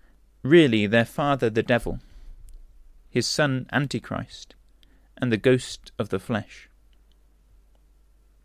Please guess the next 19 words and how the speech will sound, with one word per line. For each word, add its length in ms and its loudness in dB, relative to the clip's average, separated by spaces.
These 380 0
are 180 0
their 340 2
holy 380 2
trinity, 580 -6
in 140 0
whom 240 0
they 120 2
delight, 500 -4
and 300 -4
after 340 0
whom 400 -4
they 180 0
go 220 0
wandering. 480 -4
Revelation 560 -4
eight, 380 -8
verse 220 -4
three. 320 -8